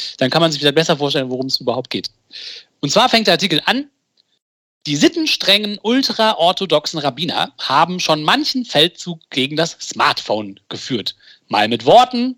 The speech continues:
mal mit dem Hammer, der auf ein iPhone niedersauste. Der frommen Gefolgschaft sind nämlich nur koschere Handys erlaubt, ohne Zugang zum Internet,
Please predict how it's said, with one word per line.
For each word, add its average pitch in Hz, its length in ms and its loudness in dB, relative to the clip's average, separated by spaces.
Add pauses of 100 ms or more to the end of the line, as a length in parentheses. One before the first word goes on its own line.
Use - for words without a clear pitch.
mal - 200 -2
mit 127 140 -4
dem 143 140 -4
Hammer, 254 340 6
der 175 200 4
auf 180 120 0
ein 180 140 2
iPhone 113 480 -4
niedersauste. 101 640 -6 (800)
Der 107 120 0
frommen 190 400 2
Gefolgschaft 226 720 0
sind 143 100 -2
nämlich 147 320 -2
nur 226 560 4
koschere 240 600 4
Handys 117 500 0
erlaubt, 127 480 2 (100)
ohne 277 460 6
Zugang 214 480 2
zum 214 140 -4
Internet, 143 540 0